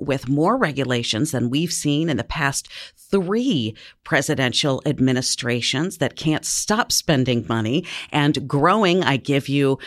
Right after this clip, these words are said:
a hundred and eighty thousand new I R S agents who will be apparently doing what? We don't yet specifically know.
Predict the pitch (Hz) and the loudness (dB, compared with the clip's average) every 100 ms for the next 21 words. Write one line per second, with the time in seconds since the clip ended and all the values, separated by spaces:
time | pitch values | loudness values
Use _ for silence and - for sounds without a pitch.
0 | - - - 165 156 147 143 - 147 143 | -14 -8 -2 2 2 4 2 2 0 2
1 | 147 - 143 143 147 147 139 139 127 131 | 0 2 2 2 2 0 2 2 2 2
2 | 131 127 127 - 127 123 127 131 123 - | 2 2 0 -2 -2 -2 0 0 0 -2
3 | - _ _ - 143 135 147 139 135 127 | -8 _ _ 0 0 4 4 6 4 2
4 | - _ _ _ _ _ 147 147 143 - | -8 _ _ _ _ _ 4 6 4 2
5 | 160 160 165 165 147 156 151 147 135 170 | 2 2 2 0 2 2 4 2 4 2
6 | - - 147 131 135 127 120 123 123 - | 0 -2 -2 0 0 0 -2 -2 -2 -2
7 | - - - - 139 135 - 120 117 117 | -2 -2 -4 -2 -2 -4 -6 -2 -2 0
8 | 107 180 | 0 0